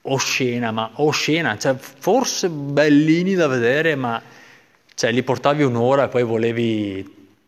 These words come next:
cioè, ehm, scambiare il tuo piede con quello di qualcun altro dal male che avevi. Comunque,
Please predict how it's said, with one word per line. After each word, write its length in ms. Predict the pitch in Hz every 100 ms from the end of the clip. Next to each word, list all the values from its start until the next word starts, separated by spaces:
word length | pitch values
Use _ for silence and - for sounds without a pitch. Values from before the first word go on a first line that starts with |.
| _
cioè, 140 | - 104
ehm, 880 | 104 110 110 110 107 104 104 104 90 _
scambiare 480 | - - 117 127 131
il 180 | 123 -
tuo 120 | 120
piede 320 | 113 113 120
con 260 | 107 98 -
quello 180 | 120
di 80 | 117
qualcun 300 | 110 101 104
altro 340 | 92 101 107 98
dal 160 | 95
male 280 | 101 101 104
che 60 | 104
avevi. 380 | 95 92 98 - - - - - - - - _ _ _
Comunque, 920 | - 214 277 277 233 165 135 - -